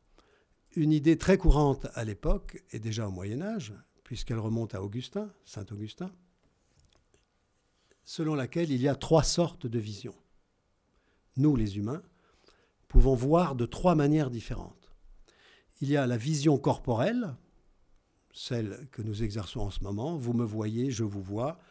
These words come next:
c'est-à-dire la vision commune que nous avons des choses et des êtres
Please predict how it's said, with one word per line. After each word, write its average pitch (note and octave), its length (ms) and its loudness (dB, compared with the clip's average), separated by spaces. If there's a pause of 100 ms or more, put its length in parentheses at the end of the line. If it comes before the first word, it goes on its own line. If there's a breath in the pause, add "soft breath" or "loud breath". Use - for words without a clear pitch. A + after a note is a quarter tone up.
(260 soft breath)
c'est-à-dire B2+ 460 -6
la A2+ 80 -4
vision A2+ 300 -2
commune D3 600 4 (280 loud breath)
que C3+ 100 0
nous B2+ 220 2
avons B2+ 380 0
des C3 160 0
choses D3+ 400 0
et B2+ 80 -2
des A2 240 -2
êtres D#3 420 -2